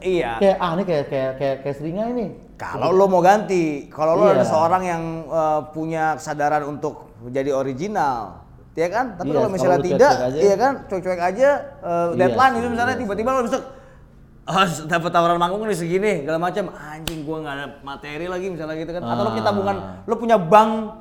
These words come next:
Speaker 1: jokes, punya bank lelucon
Speaker 2: Iya,
Speaker 1: gitu.
Speaker 2: iya.
Speaker 1: Lo
Speaker 2: Gua
Speaker 1: tinggal pilih yang mana, tinggal
Speaker 2: Ah.
Speaker 1: pilih yang mana.
Speaker 2: Emang
Speaker 1: Seproduktif apa gitu?
Speaker 2: Emang harusnya kita,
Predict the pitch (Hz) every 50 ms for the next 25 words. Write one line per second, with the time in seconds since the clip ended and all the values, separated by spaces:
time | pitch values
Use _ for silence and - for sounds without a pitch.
0 | - - - - - - - 147 143 165 185 185 180 - - - - - - -
1 | - - - - 175 180 175 170 175 175 170 170 165 139 139 131 120 110 104 110
2 | 113 113 107 101 98 - 117 120 156 175 185 175 165 165 165 180 180 185 175 165
3 | 165 170 175 165 160 165 143 131 123 117 170 170 165 165 165 165 165 151 - -
4 | - - - - - - - - - - 127 135 131 220 214 208 185 175 220 202
5 | 220 247 - 233 185 160 147 131 123 - - - - - - 120 135 131 117 -
6 | - - - - - - - - - - - 123 135 139 143 175 196 202 214